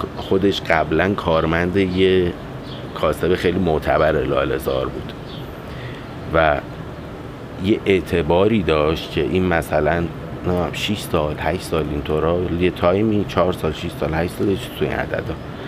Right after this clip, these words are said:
کارمند فلانی بوده و الان اومده مستقل شده داره خودش کار می‌کنه. خیلی چیز بود و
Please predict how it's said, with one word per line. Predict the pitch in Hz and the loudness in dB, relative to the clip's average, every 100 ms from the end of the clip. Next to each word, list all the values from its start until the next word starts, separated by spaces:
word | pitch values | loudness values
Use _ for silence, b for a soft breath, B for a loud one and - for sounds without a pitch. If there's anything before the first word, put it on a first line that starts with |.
| B B B B - | B B B B -2
کارمند | - 82 80 95 110 | 2 2 4 4 2
فلانی | 113 95 85 85 87 | 2 2 4 4 4
بوده | 104 120 113 | 4 4 6
و | 107 | 6
الان | 82 87 92 107 | 6 6 4 4
اومده | 95 85 92 | 4 4 4
مستقل | 101 82 - 76 85 85 | 4 2 2 4 4 2
شده | 98 98 | 4 4
داره | 92 76 76 | 4 2 2
خودش | 92 78 71 | 2 2 0
کار | - - 67 | 0 0 0
می‌کنه. | 73 71 65 67 71 - - - - - - - - - - B B B B B - - - | -4 -4 -4 -4 -6 -8 -10 -10 -10 -8 -10 -10 -10 -12 -10 B B B B B -12 -12 -8
خیلی | - 110 104 87 69 - - - - - - | 2 4 4 2 0 -6 -10 -12 -10 -10 -4
چیز | 104 104 - | 0 0 2
بود | 110 95 80 | 2 2 4
و | 82 | 4